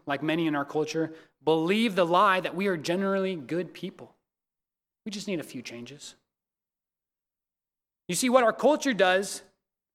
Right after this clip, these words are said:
is it rejects God, and so it holds up man as morally good. When you, when you reject God, you elevate humans.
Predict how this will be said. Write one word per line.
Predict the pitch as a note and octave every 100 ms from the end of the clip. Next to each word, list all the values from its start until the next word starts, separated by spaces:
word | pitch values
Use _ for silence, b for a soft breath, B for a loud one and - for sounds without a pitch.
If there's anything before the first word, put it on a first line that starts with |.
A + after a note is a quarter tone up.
| _ _ -
is | F#3+
it | G3
rejects | G3 C#3+ A3 B3 -
God, | E3+ E3 D3+ F3 - - _ _ _ _ _ _ _ _ _ _
and | F#3
so | F3 G#3
it | G3 - _ _ _ _ _ _ _ _
holds | - B3 E3+ C#3
up | A3 E3 - - _
man | D#3+ G3 C#3+ C3
as | C#3+ B2+
morally | C#3+ E3 D#3 C#3
good. | A#2 D#3 A#2+ - _ _ _ _ _ _ _ _ _ _ _ _ _ _ _ _ _ -
When | F#3
you, | G#3 G3 - -
when | G3+
you | G#3
reject | F3+ D#3+ C3 G#3 B3 -
God, | D3+ A#3+ F#3+ D3 D#3+ - _ _
you | D3 E3+ -
elevate | F#3+ A3 E3+ C3+ C3+ C#3 _ _ _ _ -
humans. | - F#3+ A#2+ - -